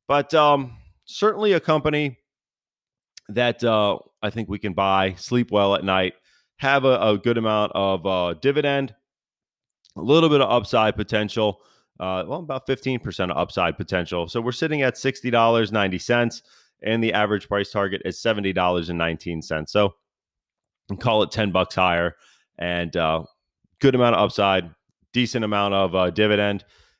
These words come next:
and, uh, some stability. So that is certainly one that, uh, I think is gonna make sense to add to. And, um, I'm glad you guys got over there to Let It Grow Investing on Facebook to vote for it.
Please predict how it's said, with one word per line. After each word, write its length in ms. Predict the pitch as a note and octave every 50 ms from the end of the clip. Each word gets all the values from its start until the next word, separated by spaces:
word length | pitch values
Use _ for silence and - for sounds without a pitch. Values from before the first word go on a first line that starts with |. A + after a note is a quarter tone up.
| _ _
and, 320 | - A2+ A#2 A#2+ A#2+ A#2+ B2
uh, 160 | B2 B2 B2+
some 200 | B2+ - D3 C#3+
stability. 600 | - - D#3+ C3+ C3 D#3 F3+ F#3+ C3+ F#2+ D#2 D2+
So 380 | - - C3 C3 C3 A#2 - - _ _ _ _ _ _ _ -
that 200 | D3 D3+ D3+ D3
is 100 | D3 -
certainly 320 | - D3+ D3 G#2+ C3 C3+
one 300 | C#3 B2+ C3 C3 C3 C3
that, 260 | B2+ B2+ B2 A#2+ - -
uh, 340 | B2+ B2 A#2+ A#2+ A#2 A#2 A2 G2+ - _ _ _ _ _ _ _ _ _ _ _ _ _ _ _ _ _ - - -
I 140 | C3 C3+ C3+
think 240 | - C#3 C3+ A#2
is 100 | C3+ A#2
gonna 200 | G2 B2+ B2 A#2
make 200 | A2+ A2+ A2+ A2
sense 280 | - - A#2 A2 G#2+ -
to 140 | - - -
add 260 | G#2 G#2 G#2 G2+ G2
to. 340 | - A2+ G#2+ G#2+ G#2+ G#2 - _ _ _ _ _ _ _ _ _ _ -
And, 440 | G2 G#2 G#2+ G#2+ G#2+ G#2 G#2 G#2 F#2
um, 340 | A2+ A2 G#2+ A2 A2 G#2+ G2+ - -
I'm 120 | A2 G#2+
glad 220 | F#2 A2 A2 A2
you 80 | A2 G#2+
guys 240 | A2 A2 A2 G#2+ -
got 200 | - A2 G#2+ G#2+
over 180 | G#2+ G#2+ G#2+
there 220 | G#2 G#2 G#2+ A2 G#2
to 160 | - - G#2+
Let 140 | G2 G#2 G#2
It 80 | G2+ -
Grow 120 | G#2+ G#2
Investing 480 | G2+ G2 F#2+ G2+ G2+ - - G#2+ G2+ G2
on 300 | - F#2+ F#2+ F#2+ F#2+ F#2
Facebook 460 | - - G2+ F#2+ - - - G2+ G2 - -
to 80 | F#2
vote 260 | D#2+ G#2+ A#2 C3+ C3+
for 220 | - D3 D3 D#3 D#3+
it. 60 | -